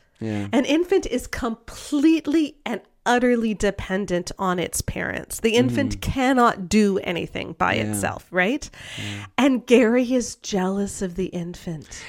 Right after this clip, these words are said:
Speaker 1: And I don't think it's just him. I, I see this a lot. I, I see a lot of things about, you know, like,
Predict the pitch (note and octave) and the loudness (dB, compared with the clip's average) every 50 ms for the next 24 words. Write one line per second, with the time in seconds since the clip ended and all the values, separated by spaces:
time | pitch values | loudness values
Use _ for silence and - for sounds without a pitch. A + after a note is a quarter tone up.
0 | F3 - - C#4+ D4 - F4 E4+ E4+ D#4+ D4 - G3+ - - - - E3 D#3+ D3 | -10 -4 -2 -2 0 2 2 2 2 0 2 2 2 2 2 2 4 6 6 6
1 | C#3 - F2+ A2+ G#2 F3+ - - A#3+ - F4 - - E3+ C3+ B2 A2+ G#2 A2+ B2 | 6 4 2 0 0 0 -2 -2 -2 -2 -2 0 2 2 2 4 2 2 2 2
2 | A2+ G#2 G#2 A2 - - B2+ - - E3 E3 D3+ C3 A#2+ B2 B2+ C3 A2 - - | 0 0 -2 -4 -6 -6 -8 -6 -4 -4 -2 -2 0 0 0 0 0 -4 -6 -8
3 | - A#2+ G#2+ G2+ F#2 G#2+ G#2+ G#2+ G#2 G#2 - - - - - B2+ A2 G#2 G2 G2 | -6 -6 -6 -4 -6 -4 -2 -2 -2 -2 -4 -6 -12 -6 -4 -2 -2 -2 -2 -4
4 | G2 G2 - | -4 -6 -8